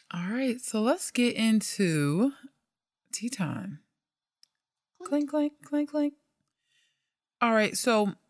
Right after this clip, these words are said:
Speaker 1: Morris Chestnut recently said, allegedly,
Speaker 2: Yeah.
Speaker 1: he's been married twenty, I've said allegedly 'cause I don't know, I haven't seen an article. It's just a Twitter post, you know?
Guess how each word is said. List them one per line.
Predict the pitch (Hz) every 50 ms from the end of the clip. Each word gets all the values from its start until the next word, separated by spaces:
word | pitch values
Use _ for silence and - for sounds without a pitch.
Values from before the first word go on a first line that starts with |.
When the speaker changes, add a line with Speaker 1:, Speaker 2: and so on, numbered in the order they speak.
| _
Speaker 1:
Morris | 214 220 233 254 349 392 349 -
Chestnut | - - 220 196 196 - - 165 147 - -
recently | - 160 175 185 170 - - - - 160 156 147
said, | 135 - - 143 139 135 135 139 165 - - _ _ -
allegedly, | 143 139 143 143 139 135 139 139 - 151 165 185 226 214 _ _ _ _ _ _ _ _ _ _ _ _ _ _ _ _ _ _ _ _ _ _ _ _ _ _ _ _ _ _ _ _ _ _
Speaker 2:
Yeah. | 240 226 220 190 170 160 156 151 151 151 - _
Speaker 1:
he's | - 240 294 311 254
been | 247 262 240
married | 226 220 214 214 214 214 - -
twenty, | - - 240 226 233 240 - - -
I've | 208 240 226
said | - 302 320
allegedly | 320 302 285 285 277 247 294 277 269
'cause | - - 214 240
I | 233
don't | 233 233 226 220
know, | 226 226 214 -
I | -
haven't | 208 226 233 214 208
seen | - 226 214
an | - -
article. | 220 214 208 190 - 156 143
It's | 143 -
just | - 170 -
a | 180
Twitter | - - 226 196 165
post, | 139 - - - - 139 - - -
you | 170
know? | 160 160 165 165